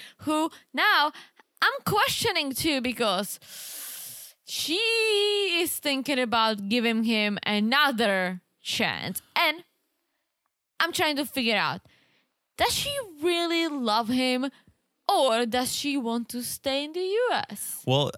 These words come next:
Speaker 2: here's what I'm wondering, because she did take off. She got this rental.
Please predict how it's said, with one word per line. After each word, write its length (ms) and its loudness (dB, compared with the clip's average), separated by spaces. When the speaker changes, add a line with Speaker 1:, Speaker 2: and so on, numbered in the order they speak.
Speaker 2:
here's 360 -2
what 100 2
I'm 280 0
wondering, 480 -8
because 460 2
she 180 -2
did 220 0
take 220 0
off. 280 2
She 140 -4
got 260 0
this 220 -2
rental. 560 0